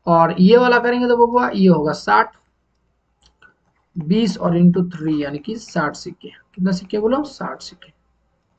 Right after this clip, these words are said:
बोलो, कोई आप में हैरानी है, कुछ भी दिक्कत,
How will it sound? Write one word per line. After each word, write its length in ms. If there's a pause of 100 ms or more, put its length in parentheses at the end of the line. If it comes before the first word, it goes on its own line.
(1300)
बोलो, 300 (1800)
कोई 120
आप 180
में 100
हैरानी 480
है, 120 (1500)
कुछ 220
भी 200 (1080)
दिक्कत, 560